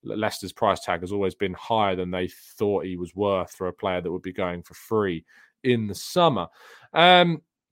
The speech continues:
Lynn says, "Tom, I think Arsenal needs to keep very quiet, re players, because Todd Boehly is sitting by the phone with his checkbook waiting to pounce."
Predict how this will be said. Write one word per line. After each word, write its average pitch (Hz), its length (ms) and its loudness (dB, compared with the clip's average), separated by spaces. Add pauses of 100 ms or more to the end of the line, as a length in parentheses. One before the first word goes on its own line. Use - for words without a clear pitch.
(960)
Lynn 156 220 4
says, 156 220 -4
"Tom, 170 220 4
I 151 80 2
think 165 220 -4
Arsenal 151 280 0
needs 147 220 -4
to 139 80 -12
keep 139 300 -6
very 143 360 6
quiet, 147 580 4
re 135 240 -2
players, 135 400 -2
because 135 460 -6
Todd 120 260 -4
Boehly 123 320 0
is 113 120 -6
sitting 117 340 -10
by 110 160 -4
the 104 60 -6
phone 120 340 -4
with 120 100 -8
his 101 140 -10
checkbook 127 420 -6
waiting 113 200 -4
to 98 100 -18
pounce." 139 500 -8